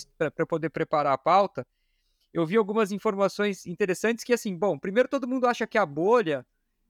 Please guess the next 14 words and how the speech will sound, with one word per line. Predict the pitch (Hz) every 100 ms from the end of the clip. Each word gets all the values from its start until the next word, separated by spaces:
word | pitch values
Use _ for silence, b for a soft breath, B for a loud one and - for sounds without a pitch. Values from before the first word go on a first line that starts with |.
| -
né, | 143 190 -
até | 160 185
mesmo | 185 185
por | 185 170
conta | 185 190
das | 170 156 -
fotos | - 196 175 -
que | -
são | 165
retratadas, | 160 - 156 - 165 147 151 143
né, | 156 151
quando, | 160 143 147
quando | 160
o, | 156 120 123 113 98